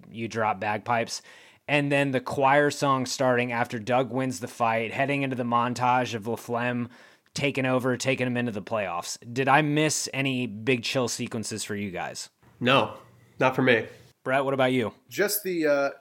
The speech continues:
Speaker 3: just the, I mentioned before, the first intro, like,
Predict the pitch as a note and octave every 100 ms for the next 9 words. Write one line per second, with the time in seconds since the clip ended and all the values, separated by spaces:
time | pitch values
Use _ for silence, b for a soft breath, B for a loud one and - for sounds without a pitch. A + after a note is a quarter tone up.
0 | C3 A#2+ F#3 F#3+ - D#3+ D3+ C#3+ C#3 C3+
1 | B2+ _ _ _ _ _ - D3+ D#3+ D3+
2 | D3 - D3 C#3+ C3 B2 D#3 D3+ - D#3+
3 | E3+ F3+ E3 E3 D#3+ C#3 B2+